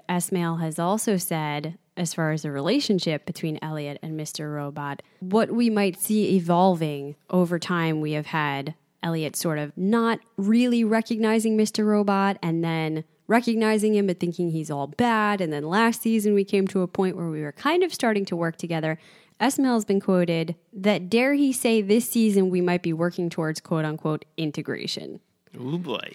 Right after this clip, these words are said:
Speaker 1: I just can't get over that word. We've talked about it so much. We're wondering if we're gonna see the character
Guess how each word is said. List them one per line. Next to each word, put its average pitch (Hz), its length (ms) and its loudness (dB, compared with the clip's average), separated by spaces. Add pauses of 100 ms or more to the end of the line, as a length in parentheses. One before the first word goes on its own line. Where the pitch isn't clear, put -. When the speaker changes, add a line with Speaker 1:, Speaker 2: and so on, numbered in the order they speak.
(100)
Speaker 1:
I 220 120 6
just 233 180 2
can't 220 180 4
get 202 120 4
over 175 180 2
that 147 160 -2
word. 196 320 4
We've 185 220 0
talked 175 280 0
about 165 240 0
it 151 140 -6
so 214 320 4
much. 214 540 2 (160)
We're 196 120 4
wondering 208 460 4
if 196 160 0
we're 190 80 -2
gonna 180 220 -2
see 190 260 -2
the 170 80 -6
character 180 480 -2